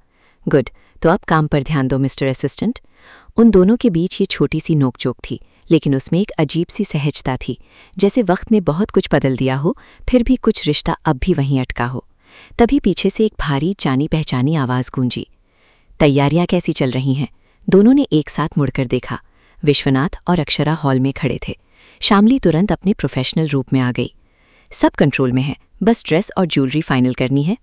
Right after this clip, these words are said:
बाकी सब टाइमलाइन के हिसाब से चल रहा है।" विश्वनाथ की नज़रें उस पर टिक गईं। एक पल, दो पल, जैसे वो सिर्फ उसके शब्द नहीं,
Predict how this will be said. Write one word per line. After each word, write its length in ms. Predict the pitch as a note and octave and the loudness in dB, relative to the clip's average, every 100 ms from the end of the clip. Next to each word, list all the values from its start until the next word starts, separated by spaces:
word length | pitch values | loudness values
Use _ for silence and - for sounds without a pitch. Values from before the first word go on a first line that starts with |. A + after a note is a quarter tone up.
| - | -2
बाकी 260 | E3 - | 0 0
सब 140 | A3 - | -2 -2
टाइमलाइन 360 | F3 C#3+ C#3 C#3+ | 0 0 0 0
के 120 | E3 | -2
हिसाब 280 | E3 - B2+ | -2 -2 -2
से 160 | - - | -4 -4
चल 180 | C3 | -4
रहा 220 | B2 B2+ C3 | -4 -6 -6
है।" 140 | C3+ - _ _ - - | -8 -14 _ _ -14 2
विश्वनाथ 400 | G#3+ - G3 G3+ | 2 4 4 2
की 160 | - G3+ | 4 4
नज़रें 300 | C#3 D3 D#3 | 4 2 0
उस 140 | D#3 | 0
पर 100 | F3 | -2
टिक 200 | - B2+ - | -2 -4 -4
गईं। 140 | B2+ - _ _ _ D3 | -6 -8 _ _ _ 0
एक 160 | C#3 - | 0 0
पल, 200 | C#3 G#3+ _ _ _ _ - | -2 -2 _ _ _ _ 0
दो 160 | C#3 | 2
पल, 240 | B2 - - _ _ - - - | 2 -2 -6 _ _ -20 -20 0
जैसे 240 | F#3 G#3 B3 | 2 4 2
वो 120 | A#3 | 2
सिर्फ 260 | - - E3+ | 0 -2 -2
उसके 220 | - G3 | 0 0
शब्द 320 | - B2+ - | 0 0 0
नहीं, 240 | C3+ C#3 | 0 -2